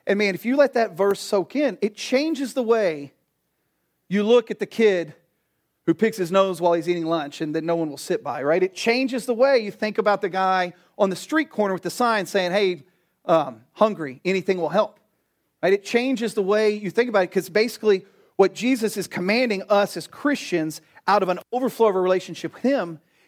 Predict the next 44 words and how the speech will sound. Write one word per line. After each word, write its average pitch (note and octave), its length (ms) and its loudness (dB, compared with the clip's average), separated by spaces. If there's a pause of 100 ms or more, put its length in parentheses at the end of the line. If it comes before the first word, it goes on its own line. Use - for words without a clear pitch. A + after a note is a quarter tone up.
(120)
is G#3 180 2
to G3+ 80 -2
be A#3 220 0
restorers G3+ 800 -4 (300)
for G3+ 100 4
the G3+ 200 4
least A3+ 400 -2
of A#3 160 -2
these, F#3 300 -6
for G3 140 -2
the F#3+ 100 4
hungry, F#3 480 -2
for D3+ 120 -8
the F3+ 80 -2
sick, A3 260 -4
for F#3+ 60 -10
the F3 100 0
outcast, E3+ 640 -4 (300)
to G#3 80 4
be B3 400 -2
there F#3 400 0
and E3+ 100 -4
to E3+ 40 -10
feed C#4 200 -2
him. G#3+ 60 -4
And G3+ 120 0
when G#3 100 0
we G3 80 -4
do C#4+ 360 -2
it, G3 360 -6 (880)
it's - 220 -2
the A#3+ 100 0
same G3 720 -2 (260)
as F3+ 160 2
doing G#3 360 -2
it G3+ 120 -10
to F3 100 -4
Jesus. D#3 480 -6
That's D#3+ 200 -4
the F3+ 60 -6
way F3+ 160 2
he D#3+ 120 -6
views D#3 420 -6
it. G#2 100 -20